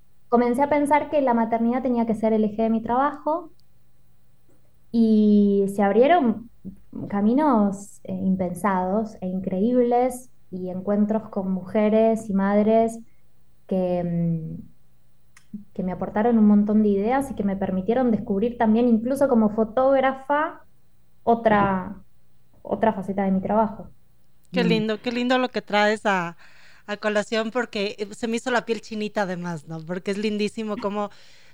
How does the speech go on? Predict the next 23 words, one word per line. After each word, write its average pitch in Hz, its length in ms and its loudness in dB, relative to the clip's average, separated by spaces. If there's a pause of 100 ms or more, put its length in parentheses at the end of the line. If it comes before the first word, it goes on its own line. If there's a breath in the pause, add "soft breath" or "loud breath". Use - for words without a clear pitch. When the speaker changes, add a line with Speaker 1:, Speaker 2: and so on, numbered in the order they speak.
Speaker 2:
sí, 294 340 2
o 202 120 6
sea, 220 140 0
en 208 100 0
realidad 220 420 4
yo 233 260 0
sí 247 260 -6
siento 240 500 -4
que 226 80 -10
a 214 40 -6
mí 220 320 -6
la 220 160 -2
maternidad 202 640 -4
me 226 140 -8
cambió 202 340 -2
la 220 120 0
vida 226 340 -2
y 220 40 -2
me 196 160 -4
cambió, 202 760 0
mm, 190 220 -8
o 202 60 -8
sea, 190 200 -6